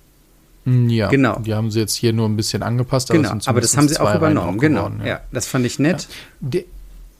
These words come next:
Speaker 1: ja, und der Winkel ist ein bisschen steiler vom A, sodass man oben besser die Spitze zusammenführen kann,
Speaker 2: Ja.
Speaker 1: mit, ähm, dass es halt da der Winkel natürlicher ist und es da keine Lücke entsteht. Das sind Sachen, da sag ich, ja, okay, da gehe ich mit.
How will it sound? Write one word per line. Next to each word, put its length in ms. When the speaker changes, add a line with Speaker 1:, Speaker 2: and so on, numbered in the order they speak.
Speaker 1:
ja, 140
und 100
der 120
Winkel 300
ist 100
ein 80
bisschen 200
steiler 300
vom 220
A, 200
sodass 320
man 120
oben 420
besser 880
die 240
Spitze 500
zusammenführen 800
kann, 380
Speaker 2:
Ja. 180
Speaker 1:
mit, 380
ähm, 960
dass 220
es 120
halt 200
da 80
der 160
Winkel 280
natürlicher 520
ist 160
und 60
es 100
da 100
keine 220
Lücke 240
entsteht. 320
Das 140
sind 100
Sachen, 240
da 80
sag 140
ich, 100
ja, 120
okay, 380
da 100
gehe 180
ich 120
mit. 280